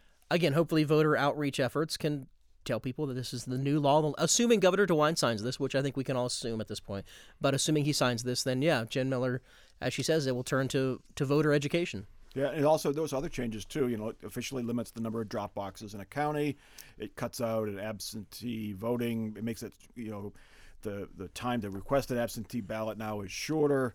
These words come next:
Speaker 1: And then the time th-, that the county has to process it is shorter. They have to have a, every absentee ballot counted by four days after the election instead of the previous ten days.
Speaker 2: Yeah, and again, that was a compromise 'cause it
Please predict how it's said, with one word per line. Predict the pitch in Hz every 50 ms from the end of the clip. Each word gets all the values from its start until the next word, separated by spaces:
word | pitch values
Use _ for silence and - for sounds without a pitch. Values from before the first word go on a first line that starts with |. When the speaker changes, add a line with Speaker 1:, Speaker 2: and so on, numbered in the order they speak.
| - -
Speaker 1:
And | - 143 139 139
then | 139 131
the | 127
time | 127 - 147 139 147 139 131 -
th-, | 135 - - -
that | 156 131 -
the | 139 127
county | - - - 147 139 139 135 127
has | 110 135 131 127 -
to | - 127
process | - - 143 139 131 - 131 - -
it | 131 123 -
is | 131 127
shorter. | - - 143 127 120
They | 120 127
have | 143 143 -
to | 123
have | 139 135 127
a, | 127 - _ -
every | 151 151 151 143 139 127 - - - - - - - - -
absentee | - 151 151 - 156 143 160 151
ballot | 131 131 139 139 139 135 123 - - - -
counted | - - - 165 156 151 147 139 127 131 156 - - _ - _ _ - _ - - -
by | 147 147 135
four | 123 - - 175 170 160 151
days | 156 147 139 139 127 135
after | - 135 139 135 - - 143
the | 127 131
election | 123 120 127 120 - - - 123 120
instead | 117 - - 135 127
of | 123 113 110 - - - - - - -
the | - 143
previous | - 143 131 123 120 113
ten | - - 156 127
days. | 101 - - - - - - 87
Speaker 2:
Yeah, | - 73
and | 85 98 123 135 131 139 143 139
again, | 147 147 143 156 151
that | 165 208 202
was | 156 120
a | 113
compromise | - 120 110 - 107 104 101 104 113 -
'cause | - 120 104
it | 104